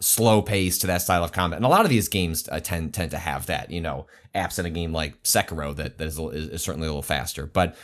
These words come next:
um, before we get out of here, 'cause I'm sure we'll be talking about this game again as you and I get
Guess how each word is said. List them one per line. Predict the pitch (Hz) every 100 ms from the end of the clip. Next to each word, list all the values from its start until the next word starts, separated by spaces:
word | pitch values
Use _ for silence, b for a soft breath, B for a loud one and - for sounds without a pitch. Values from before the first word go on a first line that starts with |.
| B -
um, | 104 95 85 82 -
before | 131
we | 208
get | 175
out | 127 123
of | 101
here, | 80
'cause | 80
I'm | 107
sure | 165
we'll | 131
be |
talking | 117 104 98
about | 95 90
this | 90 82
game | 90 85 87
again | 87 90 82
as | 78
you | 82
and | 78
I | 78
get | 82 76